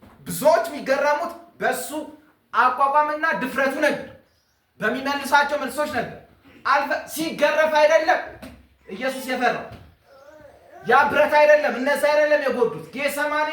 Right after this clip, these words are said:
ላይ የሆነ ነገር እግዚአብሔር አብ እያደረገ ነበር። ከእግዚአብሔር ጋር በነበረው ግንኙነት ነበር እየፈራ የነበረው።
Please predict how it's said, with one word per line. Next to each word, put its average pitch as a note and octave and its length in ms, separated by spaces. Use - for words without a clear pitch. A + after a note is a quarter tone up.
ላይ D#4+ 160
የሆነ D4 340
ነገር D#4 280
እግዚአብሔር C#4+ 480
አብ C#4+ 120
እያደረገ C4 540
ነበር። E3 240
ከእግዚአብሔር D4 520
ጋር D#4+ 180
በነበረው D4+ 560
ግንኙነት D4 440
ነበር C#4 260
እየፈራ B3 380
የነበረው። F3 460